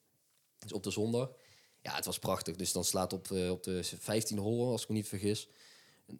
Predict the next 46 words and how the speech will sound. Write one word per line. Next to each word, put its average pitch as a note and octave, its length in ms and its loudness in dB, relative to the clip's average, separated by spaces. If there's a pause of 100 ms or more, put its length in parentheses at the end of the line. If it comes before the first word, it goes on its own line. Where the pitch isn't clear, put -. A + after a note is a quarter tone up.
(120)
par B2 220 6
drie C3 200 4
van B2 120 0
tweehonderd B2+ 360 4
meter. C3+ 420 2
Dat - 100 -10
is - 40 -12
een A2+ 80 -8
best G2+ 180 0
wel F#2+ 80 -2
forse - 360 0
par G2 240 2
drie. D3 280 -2 (680)
En G#2 120 2
dan, G#2+ 260 4
dan G2+ 200 2
legt, A#2 340 2 (120)
eh, G#2+ 260 -4
John A#2 240 2
Rahm A#2+ 240 4
hem G#2+ 340 2
op, G#2+ 260 -2
eh, G2+ 280 4
op A2 120 -8
twee A2 200 0
meter A2 300 -2
ervan G#2+ 180 -6
af. G#2 180 0
En G#2+ 60 -4
dan F#2+ 100 -2
zit F#2+ 180 0
je, E2+ 160 -10 (680)
dan, G2+ 300 0
dan G2+ 140 2
ligt G#2 220 2
er A2+ 60 2
wel A2 100 4
druk A#2+ 280 2
bij F#2+ 180 0
die F2 80 -2
Scottie F2+ 260 -6
Scheffler, F2+ 260 -6
want F2+ 120 -8
die G2+ 100 -4
moet G#2 120 0
daarna. G#2 360 2